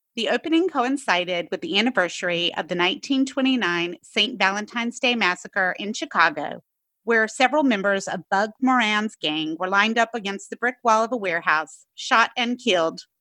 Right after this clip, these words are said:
allegedly, by Al Capone's gang. Despite his lifestyle, Capone never filed an income tax return, claiming that he had no taxable income. Under the tax code, income is reportable even if the source is illegal activities.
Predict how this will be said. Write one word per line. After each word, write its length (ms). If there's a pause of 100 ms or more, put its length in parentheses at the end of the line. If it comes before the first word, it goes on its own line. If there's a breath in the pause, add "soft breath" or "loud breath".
allegedly, 800 (100)
by 160
Al 220
Capone's 480
gang. 380 (600)
Despite 320
his 160
lifestyle, 600
Capone 340
never 240
filed 300
an 100
income 400
tax 320
return, 420
claiming 380
that 160
he 140
had 180
no 140
taxable 440
income. 460 (480)
Under 180
the 120
tax 320
code, 460
income 340
is 100
reportable 720
even 320
if 220
the 80
source 480
is 140
illegal 340
activities. 720